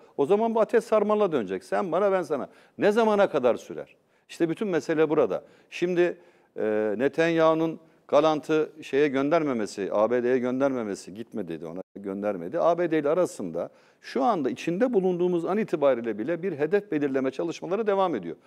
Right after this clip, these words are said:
Kararımızı verdik deniliyor ama hemen hemen bütün dünya bunun ne olacağını bekleme noktasında. Ne yapabilire baktığımızda dediğim gibi kahin değil, değiliz yani reaktörü de vurabilir. A B C olasılıkları var ama bunların yaratacağı etkiler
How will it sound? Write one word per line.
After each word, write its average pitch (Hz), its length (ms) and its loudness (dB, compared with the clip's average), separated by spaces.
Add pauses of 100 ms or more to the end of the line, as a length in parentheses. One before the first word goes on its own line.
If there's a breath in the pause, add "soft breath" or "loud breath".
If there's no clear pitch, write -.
(220 soft breath)
Kararımızı 180 600 2
verdik 170 380 2
deniliyor 196 280 -2
ama 147 120 -2
hemen 180 240 -2
hemen 151 240 -6
bütün 175 280 -6
dünya 127 300 0
bunun 170 220 -4
ne 185 60 -4
olacağını 160 460 -2
bekleme 202 400 -2 (240 soft breath)
noktasında. 90 640 -4
Ne 139 140 -4
yapabilire 156 520 2
baktığımızda 165 640 -2 (280 soft breath)
dediğim 170 280 0
gibi 110 180 -4
kahin 156 420 2
değil, 175 160 2 (140)
değiliz 151 300 0
yani 98 220 -2
reaktörü 160 440 2
de 220 260 2
vurabilir. 113 460 -2 (320 soft breath)
A 156 260 6
B 185 140 6
C 180 140 4
olasılıkları 170 640 2
var 139 100 2
ama 135 260 2
bunların 175 320 0
yaratacağı 151 500 2
etkiler 160 520 0